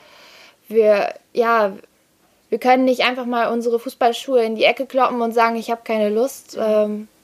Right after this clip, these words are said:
das, der, der Pferdesport ist einfach so besonders und ja, die, die, dieses Vertrauen zwischen Mensch und Pferd einfach herzustellen und eine Harmonie dabei zu bilden, das ist, das ist einfach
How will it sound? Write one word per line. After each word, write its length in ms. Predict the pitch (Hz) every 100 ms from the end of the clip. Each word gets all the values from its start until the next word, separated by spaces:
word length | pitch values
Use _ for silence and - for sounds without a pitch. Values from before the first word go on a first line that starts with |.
| _
das, 300 | - 220 202 -
der, 180 | 220
der 160 | 202 220
Pferdesport 540 | 233 233 247 - 233 220
ist 140 | -
einfach 260 | 214 220 220
so 140 | 247
besonders 640 | 226 220 220 240 233 214 214
und 200 | 214 - - - - - - - - _ _
ja, 380 | 233 226 220 208 _ _
die, 80 | 226
die, 240 | 214 226 220
dieses 380 | 240 233 247
Vertrauen 440 | - 247 - 269 277
zwischen 280 | 262 240 233
Mensch 240 | 226 233
und 200 | 226 220
Pferd 440 | - 262 262 269 -
einfach 300 | 214 208 214
herzustellen 920 | 220 214 - 214 - 220 220 214 208
und 220 | 202 208 _ _ _ -
eine 240 | 214 214
Harmonie 500 | 220 226 226 254 262
dabei 360 | 233 226 220 220
zu 340 | - - 214
bilden, 440 | 214 214 214 214
das 180 | 190 202
ist, 320 | - - - -
das 220 | 202 196
ist 140 | - -
einfach 480 | 208 208 196 -